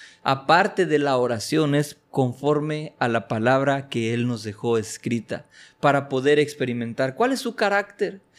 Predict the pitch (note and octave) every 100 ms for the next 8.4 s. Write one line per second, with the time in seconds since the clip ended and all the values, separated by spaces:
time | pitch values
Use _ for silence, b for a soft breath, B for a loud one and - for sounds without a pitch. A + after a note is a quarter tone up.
0 | B _ G#3+ A#3+ A#3 A3+ A3 G#3 F3+ F#3+
1 | G3 G3+ F#3 - _ B _ A3+ A#3 A3
2 | A3 G#3+ G3 - G#3+ G#3+ G#3+ G3 F#3+ F3+
3 | F3+ G3 F#3 F3 F3+ G3+ F#3+ B B -
4 | A#3+ A#3+ A3+ G#3+ - A3 A3+ A3 G3+ F#3+
5 | G3+ G3+ F#3+ F3 F#3 G#3+ G3 - F#3 F#3
6 | F#3+ G3 F3+ D#3+ F#3 G3 F#3+ B B -
7 | A#3 A3 A3 A3 G#3+ G3 F#3+ F#3 G3+ A3
8 | G#3+ G#3+ E3+